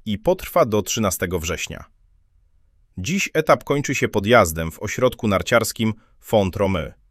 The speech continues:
Liderem w czerwonej koszulce jest teraz Tadej Pogaczar.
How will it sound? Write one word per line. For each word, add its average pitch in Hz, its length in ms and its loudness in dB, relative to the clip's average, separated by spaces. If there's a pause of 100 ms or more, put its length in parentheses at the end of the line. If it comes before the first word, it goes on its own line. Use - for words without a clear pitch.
(880)
Liderem 95 420 4
w - 40 -10
czerwonej 98 380 0
koszulce 101 540 0 (300)
jest 147 340 -2
teraz 120 400 2 (100)
Tadej 90 320 2
Pogaczar. - 640 -6